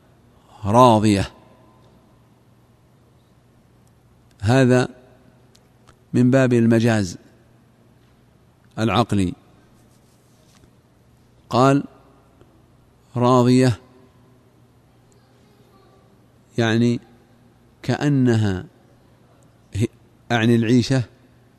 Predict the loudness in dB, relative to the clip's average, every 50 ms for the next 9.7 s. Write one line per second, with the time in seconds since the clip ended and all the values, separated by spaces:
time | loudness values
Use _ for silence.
0 | _ _ _ -2 -2 -2 0 0 0 2 2 2 4 4 2 2 2 2 0 0
1 | -2 -4 -8 -10 _ -20 _ _ _ _ _ _ _ _ _ -6 -4 -4 0 0
2 | 0 0 2 2 4 4 4 4 2 0 0 0 2 4 4 2 2 0 -2 -4
3 | -2 -4 -4 -6 -8 -12 _ _ _ _ _ _ _ _ _ _ _ _ _ _
4 | _ _ _ _ _ _ _ _ _ _ _ _ _ _ _ _ _ _ _ _
5 | _ _ _ _ _ _ _ _ _ _ _ _ _ _ _ _ -4 2 4 6
6 | 6 6 6 4 4 2 0 0 -2 -2 0 2 0 2 4 2 2 2 0 0
7 | 0 0 0 2 2 2 2 2 2 0 -2 -2 -4 -10 -20 _ _ _ _ _
8 | _ _ _ _ _ _ _ _ _ _ _ _ -4 -2 0 2 2 2 2 2
9 | 2 0 0 0 0 0 2 2 0 0 -4 -6 -8